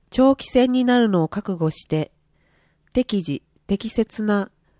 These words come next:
行動規範遵守による感染拡大防止と社会経済活動の自粛緩和を両立させる。作戦五、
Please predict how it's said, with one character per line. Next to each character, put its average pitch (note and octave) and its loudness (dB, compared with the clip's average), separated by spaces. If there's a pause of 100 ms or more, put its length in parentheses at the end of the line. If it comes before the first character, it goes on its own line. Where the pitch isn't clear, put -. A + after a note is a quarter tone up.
(140)
行 A#3+ 4
動 A#3+ 6
規 A3 -4
範 A#3 0
遵 B3 4
守 F#3 -2
に F3 -2
よ C#3+ 0
る D3+ 0 (680)
感 A#3+ 0
染 A#3+ 0
拡 A#3 -4
大 A#3 4
防 A3 4
止 - -6
と G3+ 0 (680)
社 - -8
会 B3+ 2
経 B3+ 2
済 A#3+ 4
活 B3 -2
動 F3 6
の C3+ -4
自 F3+ -8
粛 - -2
緩 G#3+ 0
和 G3+ 2
を G3 4
両 G3 4
立 F#3+ -4
さ E3+ -6
せ F#3 -2
る。 E3 -2 (2250)
作 - -10
戦 A3+ -2
五、 G3+ 2